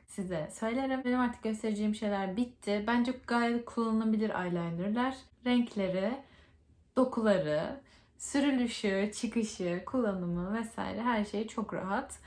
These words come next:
Tanesi kaç T L'ye geliyor? Ben bir de indirim kuponuyla aldım. Yüz on beşe aldım. İçine on iki tane çıkıyor. Düşünün yani on iki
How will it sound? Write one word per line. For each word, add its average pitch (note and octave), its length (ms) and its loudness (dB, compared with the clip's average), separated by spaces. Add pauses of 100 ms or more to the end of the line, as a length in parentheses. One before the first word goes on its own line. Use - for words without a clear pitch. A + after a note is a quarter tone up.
Tanesi C4+ 1000 2
kaç - 440 -6
T A3 320 0
L'ye F#3 260 0
geliyor? F#3 600 -2
Ben A#3 320 2
bir G#3+ 80 -4
de G#3+ 80 -2
indirim A3 340 2
kuponuyla G#3+ 540 0
aldım. F3+ 360 2
Yüz G#3 160 4
on G#3+ 220 6
beşe F3+ 280 -4
aldım. F3 440 -4 (360)
İçine A#3 280 -2
on A#3 120 4
iki A#3 180 2
tane F#3 380 -4
çıkıyor. A3 460 -4
Düşünün F#3 360 -4
yani - 160 -4
on G#3 140 2
iki G3+ 560 -2